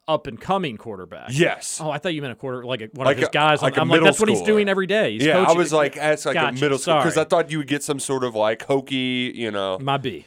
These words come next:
Speaker 2: "Oh, man, you know, these kids today, they need to play all," I thought I was gonna get one of those kind of real coachy kind of things.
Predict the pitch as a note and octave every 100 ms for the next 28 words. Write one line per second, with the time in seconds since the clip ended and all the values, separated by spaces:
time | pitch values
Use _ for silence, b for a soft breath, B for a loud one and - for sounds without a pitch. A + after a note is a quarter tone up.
0 | - C#3 C#3 A#2 G#2 B2+ B2 B2+ C3 B2+
1 | C3 F3+ - F3 E3 D#3+ D#3 D3+ D3+ D#3
2 | C#3 C3 C3 A2+ B2+ B2+ C3+ C3 B2 D3+
3 | C3+ A#2 A2+ G#2 G#2+ G#2 G2+ - G#2+ F2
4 | - A2 G#2+ - A#2+ - B2 - B2 B2
5 | C3 B2+